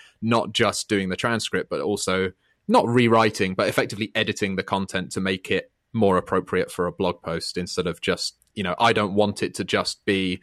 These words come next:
"Here is a literal record of the words that came out of my mouth." I want it to be, "Here is a," you know, "I've ported it to a different medium,"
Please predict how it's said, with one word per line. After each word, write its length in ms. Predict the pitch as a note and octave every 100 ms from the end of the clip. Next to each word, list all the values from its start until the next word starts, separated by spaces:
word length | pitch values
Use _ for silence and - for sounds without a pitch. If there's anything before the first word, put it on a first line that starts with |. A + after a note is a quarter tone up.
| - -
"Here 340 | - A2+ G2 F#2+
is 180 | F#2+ G2+
a 60 |
literal 460 | F#2+ G2 - F#2+ F2+
record 340 | F#2+ - F2+
of 100 | F2
the 80 | F#2+
words 280 | F#2 F2+ -
that 80 | E2+
came 240 | - F2
out 80 | E2
of 100 | -
my 140 | F2
mouth." 320 | A2+ A#2 G2+
I 60 | F#2+
want 200 | G2 F2+
it 140 | D2+
to 80 | -
be, 200 | F2+ F#2
"Here 260 | F#2 G#2+ G2
is 200 | F#2 -
a," 220 | F#2+ F#2 - _ _ -
you 100 | F2
know, 180 | F2 G2 _
"I've 260 | - - -
ported 360 | C#3+ A#2+ A#2
it 100 | G#2+ -
to 120 | G#2+
a 60 |
different 360 | G2 - G2+ F#2
medium," 500 | A2 G2 F#2 F#2+ G2